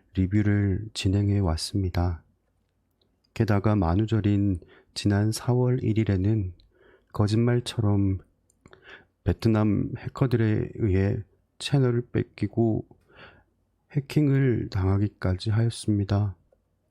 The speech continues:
그리고 채널 개설 일 주년인 칠월 이십팔일을 맞아 기존의 영상들은 다 되돌려 받지 못한 채 새 채널을 다시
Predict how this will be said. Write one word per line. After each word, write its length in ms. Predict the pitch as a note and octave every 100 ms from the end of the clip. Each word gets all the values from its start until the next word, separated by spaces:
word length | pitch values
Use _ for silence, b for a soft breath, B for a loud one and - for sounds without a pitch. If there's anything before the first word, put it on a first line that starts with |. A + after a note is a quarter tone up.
| _ _ _ _ _ _ _ _ _ _
그리고 560 | B2 A2 - A2 A2 - _ B B B B - _
채널 380 | - D#3 D3 C#3
개설 540 | A#2 G#2 B2 A2+ A2 -
일 240 | A#2 G#2+
주년인 680 | - B2+ A#2 G#2 G#2 G#2 F#2+ B B B B _ _ _
칠월 360 | - - D3 A#2+
이십팔일을 760 | G2+ - - - - C#3 B2+
맞아 520 | B2 F#2 - F#2 F2+ F2+ B B B - _ _ _ -
기존의 520 | - - A#2 A2+ A2+
영상들은 920 | F#2 F#2 - A2+ G#2 G#2 G2+ G2 F#2+
다 260 | - G2 F#2+
되돌려 440 | - G2+ G#2+ G#2+ A2
받지 380 | - - -
못한 440 | G#2 F#2 - A2 A2
채 320 | - G2 G2 B B B B - _ _
새 320 | - - C#3 C3
채널을 760 | - - C#3+ C3 B2 A2+ G#2+ G#2 - _
다시 560 | - F#2 E2 - G#2